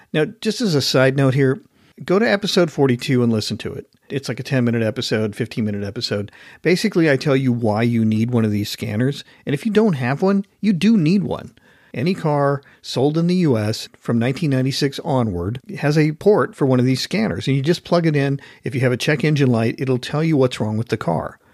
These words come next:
So save yourself some money. Pick up a scanner. They're cheap. They're, like, twenty-five bucks if you buy it online, so just pick one up.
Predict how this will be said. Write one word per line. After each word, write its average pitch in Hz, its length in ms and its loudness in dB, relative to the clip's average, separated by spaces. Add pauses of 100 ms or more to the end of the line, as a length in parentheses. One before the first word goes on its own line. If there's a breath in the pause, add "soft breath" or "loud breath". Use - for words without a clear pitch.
(480 soft breath)
So 196 240 0
save 208 240 -6
yourself 220 300 0
some 156 200 2
money. 123 320 2
Pick - 220 -2
up 202 80 -2
a 190 60 2
scanner. 143 420 0
They're 104 140 0
cheap. 160 400 0
They're, 160 120 -2
like, 117 160 0
twenty-five 117 460 -2
bucks 95 460 -4 (420 loud breath)
if - 100 -10
you 131 60 -6
buy 110 180 2
it 110 60 0
online, 101 480 0
so 143 120 -2
just - 200 -8
pick 175 160 -4
one 143 160 0
up. 87 220 -6